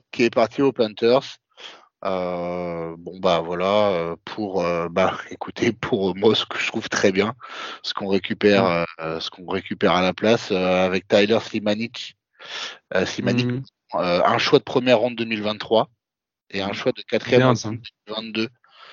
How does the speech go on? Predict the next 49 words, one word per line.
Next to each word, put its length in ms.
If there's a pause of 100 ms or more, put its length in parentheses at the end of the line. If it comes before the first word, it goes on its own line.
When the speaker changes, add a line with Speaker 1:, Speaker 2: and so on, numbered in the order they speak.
(280)
Speaker 1:
Euh, 180
le 120
choix 220
de 140
première 340
ronde 160
deux 120
mille 180
vingt-trois, 680
euh, 480
bon, 140 (120)
moi, 100
je 80
suis 100
pas 140
spécialisé 580
comme 420
Ben 220
ou 60
Nico 440 (600)
dans 140
les 160
jeunes, 360 (140)
mais 340
je 140
sais 240
que 160
deux 200
mille 160
vingt-trois, 380
c'est 200
une 80
année 180
où 40
il 40
peut 140
y 40
avoir 180
un 40
peu 160
du 160
lourd, 260
non ? 180 (460)
Si 140
je 60
dis 100
pas 120
de 40
bêtises. 460